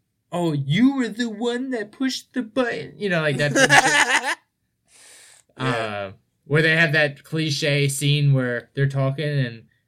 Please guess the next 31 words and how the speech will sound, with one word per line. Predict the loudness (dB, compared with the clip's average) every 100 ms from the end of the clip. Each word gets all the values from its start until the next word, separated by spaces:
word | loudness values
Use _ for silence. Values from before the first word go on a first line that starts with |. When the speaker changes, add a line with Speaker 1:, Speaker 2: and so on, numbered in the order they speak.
| -10
Speaker 1:
they're | -6
like, | -6 -4
"Yeah, | 0 0
it | 0 -2
couldn't | -2 0
have | 0
been | -2
in | -6
Florida." | -6 -4 -4 -6
He's | -10 -10
like, | -10 -12 _ _ _ _ _ _ _ -12
"I | -10
know | -6 -6
it | -8
couldn't | -14 -16
have." | -12 -12 -12 -12
And | -8
she's | -4 -2
like, | -2 0
"No, | 0 0 -2 -6 _ _ _ _ _ _
were | -2
you | -2 0 0
in | -2
Florida?" | -2 0 0 -2 -2
You | 0
know, | 2
that | 0 0
type | -2 -4
of |
shit. | -6 -8 -8 _ _ -20
Speaker 2:
Mm-hmm. | -18 -16 -16